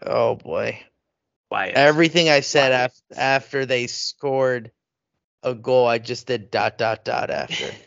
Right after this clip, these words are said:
Speaker 2: <laughs>
Speaker 1: Like,
Speaker 2: Leave
Speaker 1: the
Speaker 2: me alone.
Speaker 1: sadness.
Speaker 2: <laughs>
Speaker 1: It's, yeah, just like, oh my gosh.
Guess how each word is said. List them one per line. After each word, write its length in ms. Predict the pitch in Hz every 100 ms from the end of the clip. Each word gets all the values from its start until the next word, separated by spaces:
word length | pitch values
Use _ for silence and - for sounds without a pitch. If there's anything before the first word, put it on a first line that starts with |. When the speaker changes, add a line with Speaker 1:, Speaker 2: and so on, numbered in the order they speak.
| _
Speaker 2:
<laughs> 240 | - -
Speaker 1:
Like, 440 | 127 117 113 - - _ _ _ _ _ _ _ _ _ _ _ _ _ _ _ _ _ _
Speaker 2:
Leave 180 | 117 107
Speaker 1:
the 60 | 104
Speaker 2:
me 40 |
alone. 200 | 123 113 107
Speaker 1:
sadness. 360 | 110 117 - -
Speaker 2:
<laughs> 40 |
Speaker 1:
It's, 440 | - 123 143 - - _ _ _ _ _
yeah, 180 | 135 120
just 240 | 117 - 131
like, 240 | 120 113
oh 240 | 76 95 57
my 140 | 52
gosh. 400 | 52 - - -